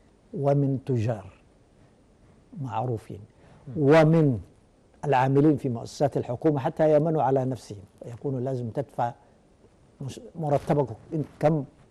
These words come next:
هكذا، هكذا، هكذا، لما تدفع نسبة مئوية من مرتبك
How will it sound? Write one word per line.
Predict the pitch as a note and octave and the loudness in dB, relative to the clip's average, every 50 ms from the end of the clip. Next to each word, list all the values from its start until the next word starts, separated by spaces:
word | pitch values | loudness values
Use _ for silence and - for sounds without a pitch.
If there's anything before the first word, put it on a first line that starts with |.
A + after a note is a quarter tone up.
| _ _ _ - | _ _ _ -10
هكذا، | - B2+ B2 - D3 C#3 C3+ B2 A#2 | -8 -8 -6 -4 -4 -2 -2 -2 -4
هكذا، | A2+ - - C3+ C3 B2+ | -6 -6 -8 -6 -6 -6
هكذا، | A#2+ - C#3+ C3+ C#3+ C3+ | -6 -6 -6 -4 -4 -4
لما | C3 C3+ C#3+ | -4 -4 -6
تدفع | C#3 - E3 D3+ - - D3+ C3 | -2 -2 -2 -2 -2 -4 -4 -2
نسبة | D3 F3+ F3+ - C#3+ D#3 | -2 -4 -6 -6 -4 -6
مئوية | D3+ C#3+ D3+ C#3+ C#3+ D#3 F3+ F#3 F3 | -6 -4 -4 -4 0 2 2 2 2
من | D#3+ D#3+ D#3 | 2 -2 -6
مرتبك | D3 D3 D3+ C#3+ - G#3+ A3 G#3+ G#3 | -6 -4 -4 0 2 4 4 4 4